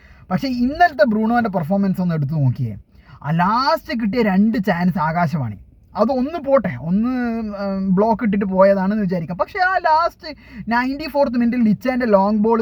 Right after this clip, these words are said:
ക്ലിയർ ചെയ്തു, ഡിഫൻസ് ക്ലിയർ ചെയ്തു, അത് നേരെ ബ്രൂണോൻ്റെ കയ്യിൽ കിട്ടി. അതൊന്ന് ഫസ്റ്റ് ടച്ച് കീപ്പ് ചെയ്ത് ഒന്ന് ടേൺ ചെയ്ത് അടിച്ചാൽ പോരെ. ഈ ചങ്ങായി ആ, ആ, ആ ഡിഫിക്കൽട്ട് ആംഗിളിൽ പോയിട്ട് എന്ത് തേങ്ങക്കാണ് അവിടുന്ന് വോളി അടിക്കാൻ നോക്കിയത്.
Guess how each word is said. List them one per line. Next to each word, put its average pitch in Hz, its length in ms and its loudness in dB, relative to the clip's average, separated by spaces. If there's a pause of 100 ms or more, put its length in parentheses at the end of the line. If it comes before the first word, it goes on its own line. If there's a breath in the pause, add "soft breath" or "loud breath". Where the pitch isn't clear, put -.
ക്ലിയർ 196 320 2
ചെയ്തു, 175 220 0 (460 soft breath)
ഡിഫൻസ് 202 400 0
ക്ലിയർ 208 280 2
ചെയ്തു, 190 220 2 (320 soft breath)
അത് 202 220 0
നേരെ 233 400 0
ബ്രൂണോൻ്റെ 220 440 2
കയ്യിൽ 202 240 2
കിട്ടി. 156 360 -2 (440 loud breath)
അതൊന്ന് 214 720 2 (200)
ഫസ്റ്റ് 156 320 -8
ടച്ച് 226 240 -2 (480)
കീപ്പ് 196 340 2
ചെയ്ത് 247 200 0
ഒന്ന് 226 140 2 (100)
ടേൺ 202 240 2
ചെയ്ത് 247 160 -2
അടിച്ചാൽ 180 300 2
പോരെ. 143 140 0
ഈ 143 140 -4
ചങ്ങായി 226 460 0 (480)
ആ, 165 80 -8 (120)
ആ, 165 140 -10 (200)
ആ - 20 -2 (140)
ഡിഫിക്കൽട്ട് 208 640 0
ആംഗിളിൽ 202 380 2
പോയിട്ട് 190 300 0 (160)
എന്ത് 185 240 0 (180)
തേങ്ങക്കാണ് 185 720 -2
അവിടുന്ന് 170 360 -4 (400 loud breath)
വോളി 185 320 6
അടിക്കാൻ 151 280 0
നോക്കിയത്. 123 320 0